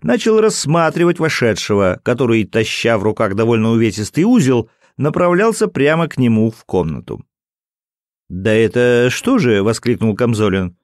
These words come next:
«Фу ты, да это вы, Назарьев?» «Ну, конечно, я. Я не понимаю, за что вы меня обругали?» «Это недоразумение, извините, я вообразил, что это вернулся Пиратов. Вы что же, прямо из деревни?»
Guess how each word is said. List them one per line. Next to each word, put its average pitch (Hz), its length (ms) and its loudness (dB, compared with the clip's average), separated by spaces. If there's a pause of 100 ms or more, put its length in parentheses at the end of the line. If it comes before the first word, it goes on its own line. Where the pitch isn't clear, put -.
(180)
«Фу 196 100 0
ты, 123 300 -2 (180)
да 127 120 -2
это 127 240 0
вы, 180 280 2
Назарьев?» 135 580 0 (600)
«Ну, 92 120 -4
конечно, 113 480 0
я. 107 420 -2 (340)
Я 98 100 -4
не 104 120 0
понимаю, 123 540 0 (380)
за 113 180 0
что - 440 -2
вы 185 100 0
меня 123 280 2
обругали?» 90 440 -2 (580)
«Это 131 200 -4
недоразумение, 127 720 0
извините, 113 420 0
я 120 280 0
вообразил, 135 480 2
что 139 160 -2
это 143 160 0
вернулся 139 440 0
Пиратов. 156 540 -2 (540)
Вы 147 360 2
что 165 260 0
же, 110 200 2
прямо 156 360 0
из 131 100 0
деревни?» 147 440 0